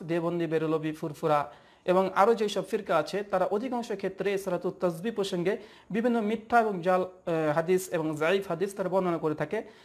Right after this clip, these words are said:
আমি শুধুমাত্র একটা হাদিস আপনাদেরকে সালাতু তাসবিহ প্রসঙ্গে বলবো, আহ, যেটা বিভিন্ন গ্রন্থে পেয়ে যাবেন। আর সমস্ত রেফারেন্সগুলো আমি প্রথমে আপনাদেরকে দিয়ে দিই,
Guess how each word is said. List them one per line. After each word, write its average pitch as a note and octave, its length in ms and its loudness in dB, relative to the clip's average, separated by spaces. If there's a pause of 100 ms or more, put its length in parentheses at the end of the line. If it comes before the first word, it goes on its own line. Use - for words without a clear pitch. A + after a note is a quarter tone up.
(160)
আমি G3 140 -2
শুধুমাত্র A3+ 480 0
একটা G#3+ 320 2
হাদিস G#3 460 0
আপনাদেরকে F#3 440 -2
সালাতু F3+ 260 -2
তাসবিহ F#3 340 -4
প্রসঙ্গে E3+ 380 -2
বলবো, D3+ 300 0
আহ, - 840 0
যেটা F#3+ 240 4
বিভিন্ন G3 320 0
গ্রন্থে F#3+ 320 0
পেয়ে F3 180 0
যাবেন। D3+ 300 0 (140)
আর D3+ 180 6
সমস্ত B3+ 460 0
রেফারেন্সগুলো G3 520 -2
আমি F#3+ 80 -6
প্রথমে G3+ 300 -4
আপনাদেরকে E3+ 380 -4
দিয়ে D3+ 160 -4
দিই, G#3 200 -6